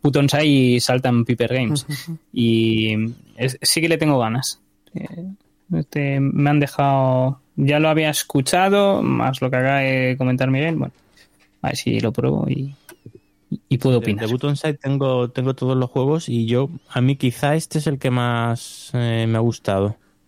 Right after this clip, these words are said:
Speaker 3: Bueno, el Tusi Musi también está muy bien.
Speaker 2: Tusi Musi está muy bien, ¿eh? Y Ca-, y Caravana
Speaker 3: Mm,
Speaker 2: al Oeste también
Speaker 3: sí.
Speaker 2: está bien.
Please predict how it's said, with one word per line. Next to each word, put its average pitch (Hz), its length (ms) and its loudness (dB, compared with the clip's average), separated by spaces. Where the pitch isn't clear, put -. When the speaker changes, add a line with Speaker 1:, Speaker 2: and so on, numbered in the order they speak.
Speaker 3:
Bueno, 160 160 2
el 117 100 0
Tusi - 240 -4
Musi 131 280 -2
también 113 380 0
está 127 180 -4
muy 107 160 0
bien. 113 180 2
Speaker 2:
Tusi 135 80 4
Musi 127 220 2
está 156 160 -4
muy 123 140 -6
bien, 113 180 -12
¿eh? - 880 -20
Y - 40 -12
Ca-, 151 240 -4
y 170 60 -4
Caravana 151 380 2
Speaker 3:
Mm, - 40 2
Speaker 2:
al 151 80 0
Oeste 147 300 -2
también 120 200 -6
Speaker 3:
sí. 113 60 -8
Speaker 2:
está - 180 -12
bien. 104 160 -18